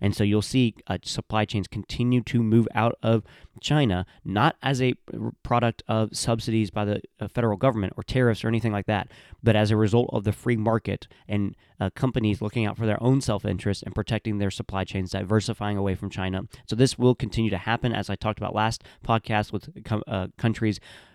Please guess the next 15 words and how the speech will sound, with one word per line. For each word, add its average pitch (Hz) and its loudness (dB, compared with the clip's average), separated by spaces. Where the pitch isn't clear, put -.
uh, 95 0
or 107 0
companies 117 2
moving 113 6
manufacturing 107 0
to, 107 2
uh, 101 -2
countries 110 0
like 98 -2
La-, 104 -2
in 101 -2
Latin 98 -4
America 113 0
and, 90 -6
and 92 -4